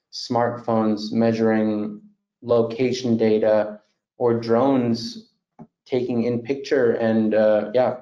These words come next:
property data. And then going even one step further, geospatial data in the sense of satellite data, which we're seeing being used a lot in the property and casualty space.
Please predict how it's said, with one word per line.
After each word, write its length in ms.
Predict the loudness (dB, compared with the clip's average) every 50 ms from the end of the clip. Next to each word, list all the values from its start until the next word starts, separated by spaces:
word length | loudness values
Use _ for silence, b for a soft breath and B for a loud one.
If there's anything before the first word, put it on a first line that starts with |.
| -14 _ _
property 400 | -6 -4 -4 -2 -2 0 0 -2
data. 360 | -2 -4 -6 -6 -8 -10 -14 -18 _ _ _ _ _ _ _ _ _ _ _ _ _ _ _ _ _ _ _ _ _ _ _ _ _ _ _ _ _ _
And 140 | -2 0 2
then 320 | 4 4 2 2 0 -2 -4
going 320 | -4 0 0 2 2 2
even 240 | 2 0 -2 -2 0
one 160 | 0 -2 -2
step 380 | -2 0 0 0 0 0 -6 -14 _ _ 2
further, 480 | 2 4 4 4 2 2 2 0 -4 -8
geospatial 920 | -12 -6 -2 0 0 0 -2 -4 -6 -4 -4 -4 -4 -4 -6 -6 -6 -4
data 240 | -2 -2 -2 -2 -2
in 140 | -2 -4
the 80 | -4 -8
sense 320 | -8 -8 -8 -8 -8 -8
of 80 | -12 -12
satellite 720 | -10 -6 -4 -2 -2 0 0 0 0 0 -2 -2 -6 -6
data, 380 | -4 -2 -2 0 -2 -2 -4 -8 _ _ _ _ _ _ _ _
which 180 | -10 -10 -8 -6
we're 60 | -8
seeing 400 | -8 -6 -4 -2 0 0 2 2
being 260 | 2 2 2 2 2
used 280 | 2 2 0 0 -2 -2
a 20 |
lot 500 | 0 2 2 2 4 4 2 2 0 -4
in 160 | -8 -8 -8 -8
the 400 | -8 -8 -8 -8 -10 -10 -12 -8 _
property 460 | 0 0 0 0 -2 -2 -2 -2 -4
and 120 | -6 -8
casualty 560 | -8 -6 -6 -6 -4 -4 -4 -6 -6 -6 -10 -14
space. 680 | -14 -14 -14 -12 -12 -12 -12 -14 -18 -18 -20 -20